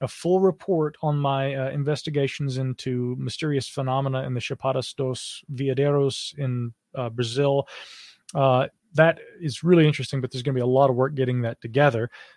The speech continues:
Uh, and in the weeks ahead, uh, I've reached out to a few other guests, but since none of them have confirmed at the moment, I think I'll have to keep it on the D L as to who to expect. But I can guarantee you one thing.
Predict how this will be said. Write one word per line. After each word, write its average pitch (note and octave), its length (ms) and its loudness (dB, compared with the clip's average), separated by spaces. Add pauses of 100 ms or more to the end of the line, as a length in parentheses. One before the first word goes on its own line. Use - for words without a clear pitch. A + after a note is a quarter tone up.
Uh, C#3+ 220 2
and B3 180 4
in B3+ 60 6
the A#3+ 60 2
weeks A3+ 260 0
ahead, F3 420 6
uh, D#3 180 4
I've D#3 180 2
reached F#3 240 -2
out E3+ 140 4
to E3 80 -2
a D3 40 0
few F#3+ 180 0
other D3+ 140 2
guests, D#3 420 -2
but D3 240 -4
since - 360 -6
none G#3 180 0
of A3 120 -2
them G3 160 -2
have D3+ 220 -2
confirmed F3+ 680 0
at D3 100 0
the C3 80 -6
moment, C#3+ 640 2
I D3 80 -4
think E3 200 -6
I'll D3+ 120 0
have D3+ 120 -4
to D3 80 -14
keep E3+ 220 -6
it D3 80 -2
on C#3 160 0
the B2 80 -2
D D3+ 320 0
L D#3 280 2
as D3+ 180 -4
to A#2+ 100 -10 (140)
who F#3 240 -4
to D#3+ 180 -4
expect. E3 580 -2
But C#3 100 2
I D3 80 4
can D3+ 180 2
guarantee F#3 340 2
you E3 100 0
one D#3 220 2
thing. B2 280 -4